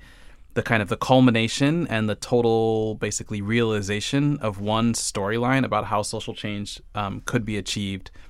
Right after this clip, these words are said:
through street actions and through not engaging with one's elected representatives and not making demands on one's elected representatives, but instead somehow, um, and now after, you know, years of thinking about it, I think it ha-, it comes back to this idea of,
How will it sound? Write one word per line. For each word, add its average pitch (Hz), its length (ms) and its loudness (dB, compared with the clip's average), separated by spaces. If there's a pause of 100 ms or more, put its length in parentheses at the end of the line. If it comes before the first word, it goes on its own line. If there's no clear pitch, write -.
(120)
through 110 320 0
street - 300 -6
actions - 500 -10
and 107 240 -6
through 101 240 -4
not 110 260 4
engaging 101 400 -6
with 95 140 -10
one's 92 180 -8
elected 95 280 -8
representatives 95 560 -8
and 101 100 -4
not 117 180 0
making 104 240 -6
demands 95 360 -6
on 101 100 -8
one's 104 180 -10
elected 104 240 -10
representatives, 98 440 -10
but 104 100 -6
instead 101 480 -2 (480)
somehow, 110 880 4 (440)
um, 101 420 0
and 107 140 -2
now 110 180 2
after, 107 240 -2
you 104 80 -2
know, 101 80 -4
years 101 240 -4
of 98 80 -10
thinking 156 240 -4
about 113 160 2
it, 113 100 2
I 110 40 0
think 120 180 0
it 113 60 2
ha-, 113 160 2
it 110 80 -8
comes 113 160 -2
back 113 160 0
to - 20 -12
this 110 100 -6
idea 110 280 -2
of, 104 120 -4